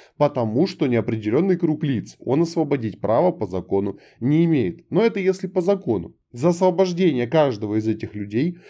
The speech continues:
лично, получается, несёт ответственность Путин. Напишите, друзья мои, в комментариях, как вы?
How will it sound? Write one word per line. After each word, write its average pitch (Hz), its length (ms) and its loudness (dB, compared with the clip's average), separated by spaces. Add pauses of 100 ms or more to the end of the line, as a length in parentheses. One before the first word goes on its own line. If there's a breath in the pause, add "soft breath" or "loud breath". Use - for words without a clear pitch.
(120 loud breath)
лично, 147 480 0
получается, 156 680 0
несёт 113 400 -2
ответственность 110 760 -4
Путин. - 400 -2 (280)
Напишите, 185 420 0
друзья 156 340 2
мои, 131 140 2
в 123 60 -14
комментариях, 120 720 0 (260 soft breath)
как 156 220 0
вы? 98 240 -4